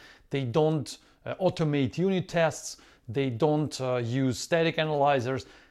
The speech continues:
they don't do anything which is, which is, in my opinion, uh, par-, is part of the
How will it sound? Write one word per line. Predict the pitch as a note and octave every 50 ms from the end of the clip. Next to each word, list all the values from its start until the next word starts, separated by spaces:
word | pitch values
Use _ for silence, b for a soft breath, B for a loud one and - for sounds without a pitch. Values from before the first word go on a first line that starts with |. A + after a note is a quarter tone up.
| B B -
they | D3 C#3+
don't | G#3+ A3+ B3 A3
do | F#3+ G#3
anything | G3 - F#3 G#3+ G#3+ E3+ - - C#3 C3 A#2+
which | G#2 A#2+ C#3+ C3+ -
is, | D3+ C#3+ A#2+ F#2 - - - -
which | D#3+ D3+ - -
is, | D3+ C3+ D#3+
in | F3 C3+
my | D3+ F3 F3+ F3+
opinion, | E3 - E3 D3+ C#3 C3+ C3+ C3+ B2+ b b b b b _
uh, | - A#2 A2+ A2+ A2 A#2
par-, | - - - - - E3 - -
is | - F3+ D#3 -
part | - - - E3+ D#3+ D#3+ C#3+
of | D3 C3+ A#2+
the | A#2 B2+ B2